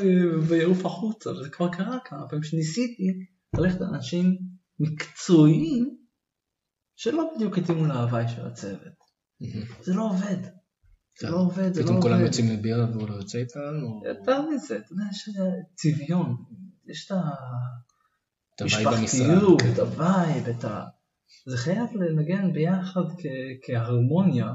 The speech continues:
Speaker 1: אחרת יש לך אקורד צורם באמצע שהורס את הכל לכולם,
Speaker 2: מהמם.
Speaker 1: אוקיי? ו-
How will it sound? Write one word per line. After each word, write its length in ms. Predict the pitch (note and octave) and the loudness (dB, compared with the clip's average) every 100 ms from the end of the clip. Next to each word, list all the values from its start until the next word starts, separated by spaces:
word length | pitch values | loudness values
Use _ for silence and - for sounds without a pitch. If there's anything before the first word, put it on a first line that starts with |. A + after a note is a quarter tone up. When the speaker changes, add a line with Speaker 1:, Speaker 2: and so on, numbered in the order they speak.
| - | -10
Speaker 1:
אחרת 200 | - D3 | -10 -8
יש 100 | D3+ | -8
לך 60 | - | -6
אקורד 500 | C#3 - D3 B2+ A#2+ | -6 -2 -2 -2 -10
צורם 380 | D3+ D#3 D#3 D3+ | -6 0 0 0
באמצע 360 | F#3 E3 - | -2 -4 -6
שהורס 440 | - - D#3 - - | -12 -12 -12 -14 -18
את 60 | |
הכל 240 | A#2+ C#3 C3+ | -18 -16 -18
לכולם, 380 | - - A#2+ A2+ - _ _ _ | -14 -6 -4 -4 -6 _ _ _
Speaker 2:
מהמם. 300 | G2 A2 A2 - _ _ - | -10 -6 -8 -10 _ _ -20
Speaker 1:
אוקיי? 400 | D#3 - F3 E3+ - - - _ _ _ A2+ G#2+ | -14 -8 -6 -6 -10 -16 -20 _ _ _ -8 -6
ו- 540 | G#2 A2 G#2+ A2 A2+ | -4 -4 -2 -2 -2